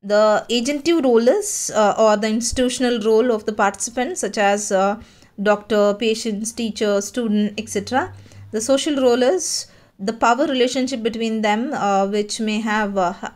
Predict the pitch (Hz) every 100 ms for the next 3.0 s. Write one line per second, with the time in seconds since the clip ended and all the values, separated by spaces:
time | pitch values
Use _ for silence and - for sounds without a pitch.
0 | _ - 226 233 233 240 349 - 220 202
1 | 214 208 208 220 220 214 214 214 262 262
2 | 202 196 196 196 220 214 240 233 240 -